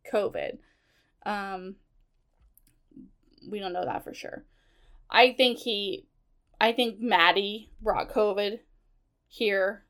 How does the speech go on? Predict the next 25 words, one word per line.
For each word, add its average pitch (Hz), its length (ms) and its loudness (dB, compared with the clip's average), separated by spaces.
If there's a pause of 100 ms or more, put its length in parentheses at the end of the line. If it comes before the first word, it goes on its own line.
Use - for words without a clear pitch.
through 226 140 -4
her 208 140 0
eyelashes, 196 880 0 (540)
and 202 520 -4 (420)
that - 160 0
was, - 100 -4
that 190 220 -4
was 185 100 -8
Peter's - 340 -8
fault - 300 -4
'cause - 280 -16 (200)
she - 140 -14
was - 100 -12
on - 120 -8
his 117 140 -10
season. - 360 -14 (440)
So, 233 760 6 (400)
uh, 220 680 4 (260)
yeah, 220 840 -2 (140)
interesting. - 600 -8
No, - 140 -8
okay, - 360 -2
so 254 220 -2
this 370 300 -4
Peter, 285 580 -2